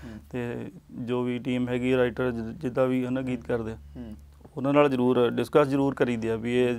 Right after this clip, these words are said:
Speaker 2: ਜੇ ਕੋਈ ਚੇਂਜ ਕਰਨ ਵਾਲਾ ਲੱਗਦਾ ਤਾਂ ਜ਼ਰੂਰ ਚੇਂਜ ਕਰਵਾ ਲਈਦਾ।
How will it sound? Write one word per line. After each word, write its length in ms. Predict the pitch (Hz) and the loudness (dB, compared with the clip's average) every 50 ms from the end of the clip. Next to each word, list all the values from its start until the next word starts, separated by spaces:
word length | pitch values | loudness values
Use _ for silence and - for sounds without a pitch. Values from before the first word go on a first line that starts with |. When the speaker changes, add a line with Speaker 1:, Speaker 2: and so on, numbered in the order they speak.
| - | -6
Speaker 2:
ਜੇ 180 | - - 117 123 | -10 -8 -6 -4
ਕੋਈ 120 | 117 123 | -4 -4
ਚੇਂਜ 300 | 117 - 127 120 120 120 | -2 0 0 0 0 0
ਕਰਨ 280 | 113 - 123 117 120 120 | 2 2 2 4 4 4
ਵਾਲਾ 240 | 120 120 120 120 120 | 4 4 4 4 4
ਲੱਗਦਾ 200 | 117 113 117 117 | 2 2 0 0
ਤਾਂ 200 | 117 120 117 117 | 0 0 0 0
ਜ਼ਰੂਰ 460 | - - - - 123 120 117 123 120 | -2 -6 -12 -10 -10 -8 -6 -6 -8
ਚੇਂਜ 240 | - - 123 120 117 | -8 -8 -8 -8 -8
ਕਰਵਾ 240 | 117 117 117 117 113 | -10 -10 -8 -8 -8
ਲਈਦਾ। 240 | 113 113 113 113 | -8 -10 -12 -14